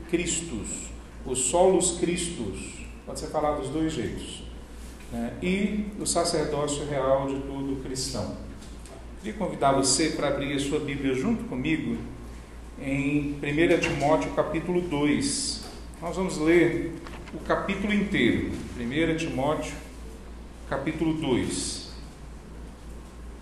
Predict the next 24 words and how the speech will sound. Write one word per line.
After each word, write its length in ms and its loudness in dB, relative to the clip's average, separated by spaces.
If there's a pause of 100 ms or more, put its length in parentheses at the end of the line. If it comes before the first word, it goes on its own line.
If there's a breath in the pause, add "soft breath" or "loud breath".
(400)
Vamos 140 -4
ficar 140 -2
em 100 -2
pé 180 6
mais 180 0
uma 140 -2
vez, 320 2
meus 160 -2
irmãos? 220 -8 (1080)
O 60 -8
Mateus 380 -4
já 80 0
estava 240 -2
em 140 -4
pé 100 0
lá 140 0
atrás, 480 -2
então 100 -6
já 180 -6
puxou 340 -4
a 20 2
gente, 440 -6 (120)
né, 120 -8
Mateus? 440 -10